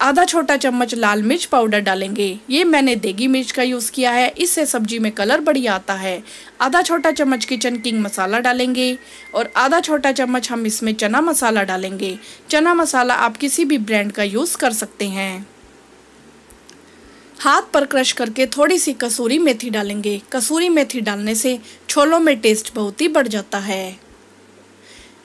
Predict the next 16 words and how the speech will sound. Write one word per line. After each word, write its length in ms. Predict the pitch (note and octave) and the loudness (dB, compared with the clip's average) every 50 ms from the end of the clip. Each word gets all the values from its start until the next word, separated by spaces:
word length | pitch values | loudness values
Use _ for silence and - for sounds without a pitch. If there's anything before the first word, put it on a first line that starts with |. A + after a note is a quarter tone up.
| - | -10
सभी 320 | - - D#4 D4+ C#4+ G4 G4 | -4 0 2 4 6 4 4
चीज़ों 320 | F4+ E4+ D#4+ A#3+ C4 B3+ A#3+ | 4 4 2 2 2 2 0
को 100 | A#3+ B3 | 0 -2
अच्छे 320 | - - A3+ - - - G#3+ | -4 -4 -6 -6 -6 -6 -4
से 160 | - A3 G3+ | -4 -4 -4
mix 300 | G3+ G3 G#3 A3 A3 - | -4 -6 -6 -6 -6 -4
करेंगे। 560 | - C4 B3 B3+ B3+ C4 B3+ C4 C4 C4 B3+ B3+ - - - - - - - | -2 -2 0 0 0 0 0 0 0 0 -2 -4 -8 -18 -20 -20 -20 -10 -4
Low 200 | B3+ C4+ D#4 F4+ | 0 2 4 4
to 180 | D#4+ - E4+ D#4+ | 4 2 2 4
medium 360 | C#4 C4+ B3 A3+ B3 C4 B3+ B3 | 4 4 4 2 2 2 0 0
flame 280 | - B3 A3+ A3 A3 | -2 -2 -2 -2 0
पर 160 | A3 C4+ B3 | 2 2 0
हम 180 | B3 C4+ D#4+ E4 | 2 2 0 2
मसाले 400 | D4+ C#4 - - A3 G#3+ G#3 G3+ | 2 0 0 0 0 0 -2 -2
को 160 | G#3 D4+ E4+ | -2 -2 -2
भूनेंगे। 580 | D4+ C#4 C4+ B3+ A#3 G#3+ G3+ G3 F#3+ F#3+ F#3+ | -2 0 0 0 0 -2 -4 -4 -4 -6 -6